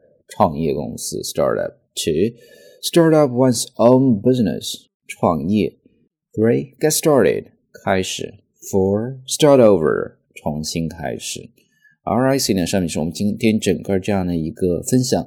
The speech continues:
那么最后，如果大家希望和笨老师有更多的互动，欢迎去关注笨老师的新浪微博，搜索“笨老师”，点击关注之后就可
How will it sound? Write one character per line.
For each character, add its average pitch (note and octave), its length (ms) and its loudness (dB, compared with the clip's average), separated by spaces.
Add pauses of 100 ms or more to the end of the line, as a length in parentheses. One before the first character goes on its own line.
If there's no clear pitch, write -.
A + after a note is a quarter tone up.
(220)
那 G#2 120 0
么 F#2+ 160 2
最 F#2+ 140 -4
后， G#2+ 100 2
如 G2+ 60 6
果 F#2+ 80 4
大 F#2+ 80 2
家 F#2+ 80 0
希 G#2+ 140 0
望 F#2+ 80 2
和 G2 80 -4
笨 G2+ 140 0
老 F2+ 120 0
师 G2+ 140 -2
有 - 20 -2
更 A2 180 2
多 A2 200 2
的 A2 100 2
互 B2 180 -4
动， A2 160 2
欢 G2+ 140 0
迎 G2+ 60 0
去 G2 80 -6
关 G#2+ 120 -2
注 G#2 60 -2
笨 G#2+ 160 -2
老 E2+ 100 0
师 G#2+ 120 2
的 G#2+ 40 2
新 B2 140 0
浪 B2+ 140 2
微 C3+ 100 0
博， C3 220 0
搜 D3 180 2
索 A#2+ 180 2 (140)
“笨 G2+ 300 2
老 D2+ 280 -2
师”， - 380 0
点 - 220 -4
击 F2+ 180 -6
关 F2 260 -2
注 E2 220 -4
之 - 260 -4
后 - 240 -4
就 - 220 -4
可 - 240 -8